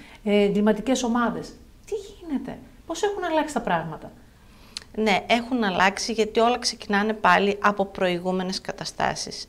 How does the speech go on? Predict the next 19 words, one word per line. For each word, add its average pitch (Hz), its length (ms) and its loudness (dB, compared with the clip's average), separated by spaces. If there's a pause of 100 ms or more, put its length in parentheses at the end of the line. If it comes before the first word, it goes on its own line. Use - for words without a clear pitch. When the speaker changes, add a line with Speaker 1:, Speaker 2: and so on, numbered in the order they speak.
(100)
Speaker 2:
Ένα 226 220 0
άτομο 208 420 0
το - 120 -6
οποίο 170 520 0 (520)
νιώθει 190 640 0
μεγάλη 196 400 0
ανεπάρκεια, 180 840 -2 (320)
ανασφάλεια, 185 920 -4 (380)
κόμπλεξ, - 760 -2 (500)
θα - 240 -2
έχει 202 240 0
την 196 200 -4
ανάγκη 190 360 0
να 190 120 0
μπει 175 140 0
στην 202 280 -4
ομάδα 160 600 -2 (600)
για 185 320 2
να 165 340 0